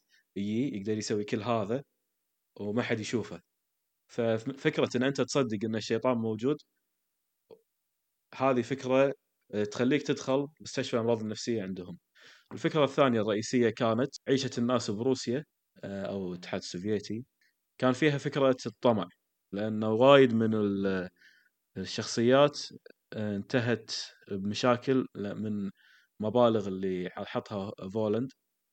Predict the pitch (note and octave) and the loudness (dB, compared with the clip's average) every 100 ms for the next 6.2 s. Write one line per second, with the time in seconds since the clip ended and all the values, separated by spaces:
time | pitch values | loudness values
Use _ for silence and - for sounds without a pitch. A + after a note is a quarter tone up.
0 | _ _ _ - F#2+ F#2+ F2+ C3+ B2+ A#2+ | _ _ _ -14 -8 -8 -4 0 2 2
1 | C3 A#2+ C#3 B2+ - A#2 A2+ B2 B2+ A#2+ | 0 0 0 -2 -4 -4 0 4 6 4
2 | G#2 G#2 D3 - A2+ A#2 - G#2+ A2 - | 0 0 0 0 -2 -2 -2 -4 -6 -10
3 | F#2+ G2 F#2+ G#2+ G#2+ A#2+ - G#2+ A2 _ | -10 -8 -4 -4 -4 -8 -8 -10 -10 _
4 | _ _ _ _ _ _ _ _ _ _ | _ _ _ _ _ _ _ _ _ _
5 | _ _ G2+ F#2+ A2 - B2 A#2+ G#2+ - | _ _ -8 -8 -8 -2 2 2 2 2
6 | A#2+ - | 0 0